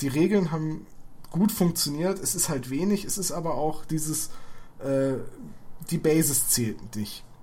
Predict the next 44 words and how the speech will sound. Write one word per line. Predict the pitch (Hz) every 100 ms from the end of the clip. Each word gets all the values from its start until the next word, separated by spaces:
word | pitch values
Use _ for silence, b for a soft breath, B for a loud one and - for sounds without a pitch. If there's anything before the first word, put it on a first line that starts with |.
| - B B
So, | - 135
und |
ich | 139
hab | 190
mit | 185
zwei | - 170
Leuten | 175 196 190
gespielt, | 165 - 175
die | 156
haben | 151 139 143 -
vierzigtausend | 160 143 123 175 208 208
gespielt, | 202 - 185 180 170
die | 156
haben | 160
schon | 147 131
diverse | 123 127 120
andere | 190 214 190
Tabletops | 185 175 170 175 -
zumindest | 170 165 156
mit | 156 131 -
kurz | 185 185
gespielt, | 165 - 165
die |
spielen | 127 - 143 131
War | 175
Machine. | 202 - 185 185 B B B B B
Und | 165 165 160 -
ich | 120
musste | 180 190 175
denen | 160 170
immer | 185
sagen, | 180 170 165
„Achtung, | 185 - 196 175
denkt | 170 185
dran, | 185 180
ihr | 160
müsst | 165 202 190
nicht | 185
von | - 160
der | 143
Base | 143 196 -
messen, | 196 196 208 196
es | - -
reicht | 139 175 180 - -